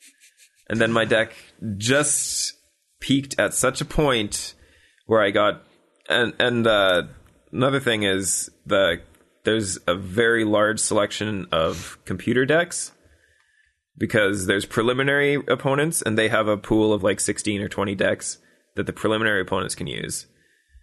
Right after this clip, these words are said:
And then there's the people in the, the ladder tournament, and they have a different pool of decks.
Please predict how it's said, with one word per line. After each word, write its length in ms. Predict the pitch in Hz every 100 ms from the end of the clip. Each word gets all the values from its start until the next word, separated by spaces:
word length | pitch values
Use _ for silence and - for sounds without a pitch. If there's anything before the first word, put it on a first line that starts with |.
| _ _ -
And 120 | 110
then 140 | 104
there's 720 | 107 95 95 90 - - - -
the 100 | -
people 360 | 92 101 95 98
in 160 | 101 104
the, 300 | 57 50 -
the 80 | 104
ladder 300 | 110 131 120
tournament, 420 | - 57 53 57
and 100 | 90
they 120 | 101 104
have 160 | 95
a 60 | 95
different 320 | 117 120 87
pool 200 | - 57
of 100 | 98
decks. 400 | - - - -